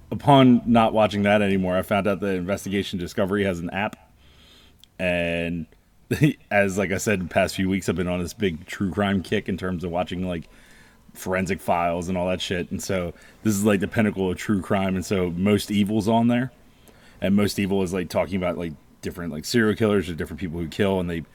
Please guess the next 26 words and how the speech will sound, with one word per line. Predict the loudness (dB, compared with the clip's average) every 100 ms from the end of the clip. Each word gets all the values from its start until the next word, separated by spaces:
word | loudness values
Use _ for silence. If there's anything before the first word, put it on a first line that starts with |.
| -20 -8
based | -2 -2 -2
it |
on | -4 -4
a | -4
scale | -6 -2 0 0
that | -4
some | -8 -8
scientist | -6 -6 -6 -12
came | -10 -8
up | -8 -8
with. | -10 -10 -14 -20 -20 -16 -10
And | -2
so | 2 4
I | 2 0 -6
sat | -2 4 4
there | 2 0
and |
watched | 0 -2
that | -2 -2
for | -2
the |
past | -6 -8 -8
three | -4 -2
hours | -2 -4 -6
last | -8 -8 -6
night. | -6